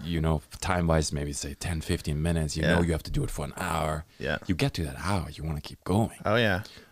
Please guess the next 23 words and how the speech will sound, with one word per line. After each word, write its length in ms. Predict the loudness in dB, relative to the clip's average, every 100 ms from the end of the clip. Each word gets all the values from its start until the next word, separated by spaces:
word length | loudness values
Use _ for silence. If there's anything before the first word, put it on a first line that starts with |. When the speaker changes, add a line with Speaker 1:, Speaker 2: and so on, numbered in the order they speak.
| _
Speaker 1:
It's, 160 | -8 -2
it's, 180 | -2 -2
it's 160 | -6 -4
totally 300 | -2 2 2
different 340 | 2 0 -6
then. 280 | -6 -10 -12 -4
And 360 | -2 -2 -4
then 220 | 0 2 2
with 180 | -2
painting, 380 | 0 0 2 0
you 60 | 0
probably, 280 | 0 0 0
you've 360 | -2 -4 -6 0
done, 260 | 2 0
finished 360 | 0 0 0 -2
one. 300 | -2 -2 -4 -12 -20 -20 -8
Maybe 240 | -2 -2 0
I 40 |
do 120 | 0
another 240 | 0 0 -2
one 140 | -6
right 180 | -14 -18
now, 280 | -20 -20